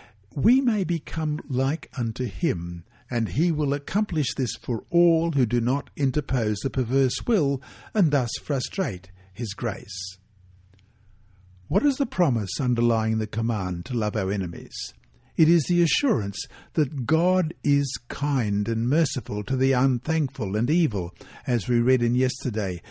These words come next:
in Luke chapter six, verses thirty-five and thirty-six, which includes us. We can love our enemies because God loved us first, even though we were his enemies, as it says in Romans five ten, "For if when we were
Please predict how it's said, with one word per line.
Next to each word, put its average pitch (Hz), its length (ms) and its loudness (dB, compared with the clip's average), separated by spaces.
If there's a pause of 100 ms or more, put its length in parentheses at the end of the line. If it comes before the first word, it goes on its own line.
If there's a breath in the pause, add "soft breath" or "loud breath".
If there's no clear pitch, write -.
(140 loud breath)
in 120 200 2
Luke 117 280 2
chapter 117 320 -6
six, - 360 -8
verses 113 360 -6
thirty-five 98 580 -4
and 95 140 -4
thirty-six, - 640 -4
which - 260 -4
includes 202 580 0
us. 208 540 -8 (1000 soft breath)
We 165 120 8
can 131 260 2
love 131 200 0
our 101 220 -2
enemies 147 520 4
because 127 480 -2 (320 loud breath)
God 151 500 0
loved 127 440 -2
us 95 220 -6 (140)
first, - 640 0 (360 soft breath)
even 196 300 8
though 123 300 4 (240 loud breath)
we 156 160 6
were 143 260 4
his 120 220 0
enemies, 110 460 0 (380 loud breath)
as 131 160 0
it 120 120 -4
says 123 260 -4
in 120 140 0
Romans 92 480 -4
five 87 340 -12
ten, 123 340 -2
"For 113 260 -2
if 104 160 -4
when 127 200 0
we 110 120 0
were 101 160 0